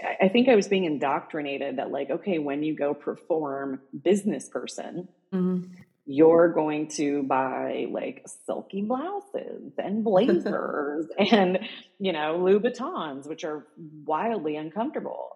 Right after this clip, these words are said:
Speaker 1: And, and as I've kind of just, like, you know, part of it was my career got to a point where I, I'm, I'm just gonna be honest, like, I had enough power to dress how I wanted to dress, you know? I, I think that, um,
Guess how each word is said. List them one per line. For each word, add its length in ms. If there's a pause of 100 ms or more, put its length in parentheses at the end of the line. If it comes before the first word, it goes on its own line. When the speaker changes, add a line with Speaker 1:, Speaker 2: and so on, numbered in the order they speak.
(160)
Speaker 1:
And, 420 (1400)
and 100
as 140
I've 160
kind 220
of 100
just, 340
like, 360 (920)
you 120
know, 140
part 260
of 80
it 140
was 160
my 100
career 380
got 260
to 80
a 60
point 340
where 160
I, 220
I'm, 220
I'm 100
just 140
gonna 80
be 100
honest, 340
like, 140
I 100
had 80
enough 260
power 280
to 80
dress 260
how 60
I 60
wanted 260
to 100
dress, 560
you 140
know? 420 (460)
I, 260
I 140 (120)
think 360
that, 360
um, 440